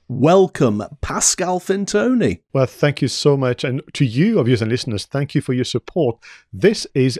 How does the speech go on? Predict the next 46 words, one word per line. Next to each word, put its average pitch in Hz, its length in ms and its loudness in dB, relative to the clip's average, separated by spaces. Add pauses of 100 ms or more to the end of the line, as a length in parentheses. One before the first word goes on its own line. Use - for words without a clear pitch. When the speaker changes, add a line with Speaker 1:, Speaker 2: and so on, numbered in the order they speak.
Speaker 2:
episode 123 380 0
twenty-five. 127 1000 -4 (380)
And 139 300 -2
in 151 80 -2
our 156 160 -2
own 214 320 2
way, 120 160 4
we're 110 60 -2
gonna 160 160 0
try 151 240 -2
and 139 100 -2
brighten 160 540 0
your 160 200 2
day, 110 320 0
bring 120 220 -2
a 135 60 -4
bit 139 80 -2
of 139 160 -4
light 131 240 -4
entertainment 120 680 -8 (140)
and 110 380 -8
humor 104 420 -8 (320)
whilst 110 300 -4
we're 117 40 -2
trying 113 220 -8
to 113 140 -10
get 107 180 -6
through 113 220 -8
January. 98 800 -6
I - 220 -18
don't 123 80 -6
know 127 40 -2
about 123 220 -2
you, 131 140 -4
Roger, 131 380 -4
but 123 160 -6
as 127 120 -8
I'm 120 100 -6
looking 123 260 -8
outside, 127 520 -6 (320)
it's - 160 -10
grey, 131 500 0
it's - 240 -8
raining, 120 500 -4
it's - 220 -8
cold. 107 640 -4